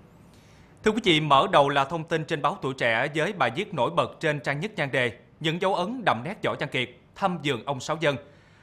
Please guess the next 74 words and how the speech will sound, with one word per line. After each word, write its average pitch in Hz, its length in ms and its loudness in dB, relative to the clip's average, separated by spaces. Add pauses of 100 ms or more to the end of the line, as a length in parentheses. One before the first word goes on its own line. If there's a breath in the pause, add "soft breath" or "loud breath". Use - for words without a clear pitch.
(120)
Tại 151 160 6
thành 160 160 -6
phố 214 180 -4
Vĩnh 175 120 -4
Long 160 220 -2
vào 127 180 0
sáng 160 360 -4
ngày 123 300 -4
hai 156 120 -6
mươi 147 100 -6
ba 139 120 0
tháng 180 200 -8
mười 147 80 -8
một, 113 440 -2
Ban 185 140 0
Chấp - 140 -8
hành 160 180 -4
Trung 160 140 -6
ương 156 120 -8
Đảng, 117 320 -2 (120)
Quốc 226 160 -4
hội, 120 280 -2 (160)
Chủ 156 100 -2
tịch 147 200 -6
nước, 185 280 -2 (140)
Chính 208 140 -2
phủ, 139 360 -2 (220 loud breath)
Ủy 190 100 0
ban 185 160 0
Trung 175 160 -4
ương 165 160 -4
Mặt 127 180 -4
trận 117 180 -4
Tổ 123 120 -6
quốc 208 200 -6
Việt 127 140 -6
Nam 139 240 -2
và 113 140 -2
tỉnh 113 180 -8
Vĩnh 131 160 -10
Long 143 180 2 (320 loud breath)
đã 135 180 4
tổ 139 160 -6
chức 226 240 -8
lễ 127 120 0
kỷ 170 140 -6
niệm 120 260 -6
một 120 200 -6
trăm 156 180 -2
năm 160 160 0 (180)
ngày 131 160 -2
sinh 147 180 -6
Thủ 120 160 -10
tướng 143 220 -8
Chính 180 140 -8
phủ 104 280 -6
Võ 107 160 -4
Văn 131 100 -8
Kiệt. 117 200 -4 (800 soft breath)
Nhiều 190 100 2
công 208 220 -2
trình 147 200 -2
trọng 139 220 -2
điểm 135 200 -4
của 143 120 -6
đất 160 180 -6
nước 240 240 -4
mang 156 220 -2
đậm 120 260 -2
dấu 156 140 -2
ấn 170 220 -6
Võ 120 240 -2
Văn 160 80 -4
Kiệt 123 220 -2